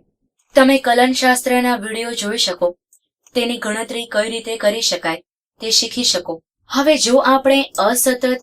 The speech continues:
સંભાવના વિતરણની વાત કરીએ, તો અહીં આ તેને પણ લાગુ પાડી શકાય. બધી જ સંભાવનાઓનો સરવાળો એક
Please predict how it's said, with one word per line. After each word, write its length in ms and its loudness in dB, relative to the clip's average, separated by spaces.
સંભાવના 720 0
વિતરણની 680 -6
વાત 240 -4
કરીએ, 340 -6
તો 100 6
અહીં 420 -2
આ 100 -2
તેને 240 0
પણ 220 -4
લાગુ 260 -4
પાડી 240 -2
શકાય. 360 -4
બધી 380 2
જ 140 0
સંભાવનાઓનો 1000 -2
સરવાળો 540 -2
એક 160 -4